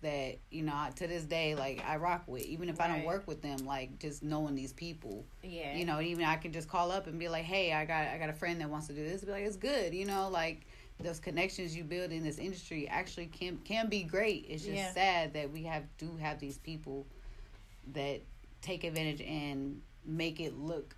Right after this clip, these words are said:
Speaker 1: other than.
Speaker 2: Yeah, and, and honestly, like, the terrible part about it is it's a lot of them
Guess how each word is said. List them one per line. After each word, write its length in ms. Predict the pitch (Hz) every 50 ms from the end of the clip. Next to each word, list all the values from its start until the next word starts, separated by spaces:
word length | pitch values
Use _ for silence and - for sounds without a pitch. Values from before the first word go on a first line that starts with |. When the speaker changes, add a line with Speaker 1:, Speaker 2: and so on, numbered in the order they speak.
| - - -
Speaker 1:
other 260 | 165 147 156 147 139
than. 380 | 143 151 156 139 - - -
Speaker 2:
Yeah, 680 | - 196 196 196 196 190 185 196 202 196 190 185 185 190
and, 100 | 185 185
and 580 | - - 185 190 180 170 175 165 170 170 - -
honestly, 500 | 196 202 214 220 226 220 - 214 202 196
like, 340 | 196 196 185 180 180 - -
the 160 | 185 175 175
terrible 420 | 175 - - 208 214 214 202 208
part 200 | 202 - 190 175
about 280 | 180 175 180 185 185 185
it 80 | 180 175
is 260 | 170 165 165 170 170 -
it's 160 | - 180 -
a 60 | 165
lot 300 | 160 156 151 147 151 156
of 160 | - - -
them 260 | - - - 196 196